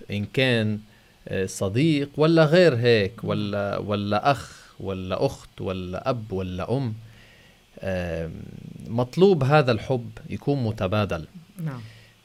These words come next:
Speaker 1: بكتير من الأوقات منحس إنه الطرف الآخر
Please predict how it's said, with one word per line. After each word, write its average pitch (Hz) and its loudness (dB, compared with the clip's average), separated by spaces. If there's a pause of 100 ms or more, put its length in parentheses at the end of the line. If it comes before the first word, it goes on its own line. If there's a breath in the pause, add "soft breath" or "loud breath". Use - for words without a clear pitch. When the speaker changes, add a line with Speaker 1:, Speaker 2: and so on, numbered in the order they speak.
(200)
Speaker 1:
بكتير 127 4
من 185 4
الأوقات 139 4 (1040)
منحس 127 -2
إنه 147 0
الطرف 165 6
الآخر 123 4